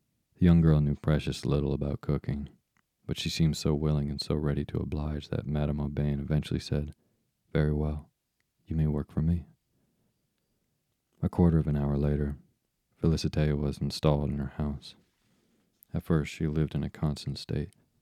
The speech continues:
of trepidation as a result of the sort of house it was,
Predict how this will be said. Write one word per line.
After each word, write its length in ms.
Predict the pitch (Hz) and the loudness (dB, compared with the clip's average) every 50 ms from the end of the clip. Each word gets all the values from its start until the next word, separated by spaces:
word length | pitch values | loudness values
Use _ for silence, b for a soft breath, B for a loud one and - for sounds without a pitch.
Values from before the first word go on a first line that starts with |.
| _ - | _ -8
of 100 | 80 78 | -8 -4
trepidation 800 | - - 78 73 - - 78 76 73 73 - - 78 73 76 - _ _ _ _ _ _ _ _ - | -2 0 0 0 2 0 0 0 0 -2 -4 -6 -6 -6 -8 -10 _ _ _ _ _ _ _ _ -2
as 80 | 87 | 2
a 60 | 85 78 | 2 4
result 360 | 78 76 76 76 71 - - | 4 4 4 2 2 2 2
of 300 | 76 73 71 71 73 - _ _ _ _ - - | 0 0 0 -2 -6 -10 _ _ _ _ -8 -8
the 60 | - | -6
sort 260 | - - 85 78 71 | -2 0 2 2 2
of 80 | 71 - | 0 -2
house 400 | - - 78 76 76 76 - - | -4 -4 -2 -2 -4 -6 -8 -6
it 120 | - 80 | -4 -2
was, 480 | 78 73 76 73 73 73 76 - - | 0 0 0 0 -2 -4 -6 -10 -16